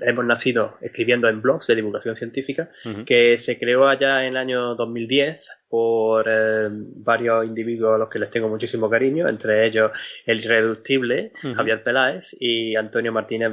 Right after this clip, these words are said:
Speaker 1: Ron, Albert Ron.
Speaker 2: Ujú.
Speaker 1: Y lo que intenta es combinar en dos días charlitas muy cortas de diez minutos de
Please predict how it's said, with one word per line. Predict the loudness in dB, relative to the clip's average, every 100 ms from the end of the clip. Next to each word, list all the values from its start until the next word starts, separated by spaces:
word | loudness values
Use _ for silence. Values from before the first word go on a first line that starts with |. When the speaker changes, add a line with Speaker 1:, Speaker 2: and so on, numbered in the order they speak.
| 0
Speaker 1:
Ron, | 2 2 0
Albert | -8 -6
Ron. | -6 -6 -10 _ -14
Speaker 2:
Ujú. | -12 -12 -16 -16 -2
Speaker 1:
Y | 2 2 2 4
lo | 4 4
que | 0
intenta | 0 -2 0 -2 -2
es | -4 -2
combinar | -2 -2 -2 -2
en | -2
dos | 0 0
días | 2 2 2 -2
charlitas | -4 -4 -2 -4
muy | -4 -4
cortas | 0 -2 -2 -6
de |
diez | -2 -2
minutos | 0 -2 -2 -2 -2 -8 -18
de | -4 2 4 6 4 4 2